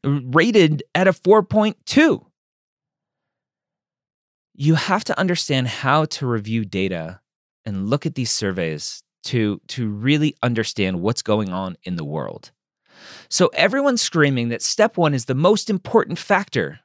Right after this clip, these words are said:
Well, maybe, but we don't have any data that shows that. We, we have data that shows that it is the most cited factor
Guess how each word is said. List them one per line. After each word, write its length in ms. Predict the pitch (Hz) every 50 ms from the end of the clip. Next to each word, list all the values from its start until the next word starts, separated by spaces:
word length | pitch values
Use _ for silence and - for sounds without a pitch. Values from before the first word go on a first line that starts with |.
| _ -
Well, 280 | - 196 - 196 - - - _ _ _ _ _ _ _ _ _ _ _ _ _
maybe, 880 | 120 123 120 120 131 127 120 139 202 226 196 180 160 175 196 220 - _ _ _ _ _ _ _ _ _ _ _ _ -
but 100 | 160 160
we 80 | 214
don't 120 | 202 214 202
have 120 | 202 196
any 140 | 196 175 143
data 340 | 113 - 135 156 175 170 143
that 160 | 113 - -
shows 260 | - 208 240 240 202
that. 220 | 139 107 87 -
We, 300 | 87 123 175 202 190 - -
we 200 | - 131 160 185
have 320 | 180 175 170 160 139 120 101
data 300 | 131 135 151 151 156 135
that 140 | 120 117 -
shows 440 | - - 135 120 117 113 113 107 - _ _ _ _ _ _ _ -
that 220 | - 143 147 147
it 120 | 156 156 143
is 200 | 139 131 120 117
the 140 | 117 127 123
most 580 | 120 123 123 135 143 147 135 - - - -
cited 920 | - - - - - - - 180 160 233 254 226 226 151 113 101 113 120 - _ _ _ _ _ _
factor 760 | - - - 147 117 107 - - - 95 92 104 147 202